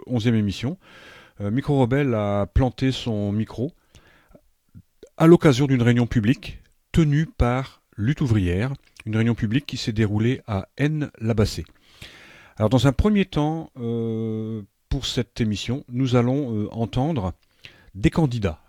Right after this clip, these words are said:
des candidats et des candidates de Lutte ouvrière. Donc notamment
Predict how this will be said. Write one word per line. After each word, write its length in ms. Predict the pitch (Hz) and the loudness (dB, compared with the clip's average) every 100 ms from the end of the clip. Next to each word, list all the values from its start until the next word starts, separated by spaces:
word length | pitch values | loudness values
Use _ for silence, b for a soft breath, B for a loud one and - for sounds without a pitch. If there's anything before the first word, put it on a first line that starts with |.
| 92 | -12
des 140 | 95 | -8
candidats 460 | - 110 104 120 - | -4 -4 0 0 0
et 80 | 123 | -2
des 80 | |
candidates 560 | 110 113 98 95 135 - | -4 -4 -4 -2 -4 -6
de 140 | 110 110 | -4 0
Lutte 160 | 123 | 0
ouvrière. 540 | 127 107 92 101 139 82 - B B B B B B | 2 2 2 0 0 -4 -10 B B B B B B
Donc 140 | 104 | -6
notamment 600 | 120 139 135 113 127 175 | -2 0 2 2 0 -2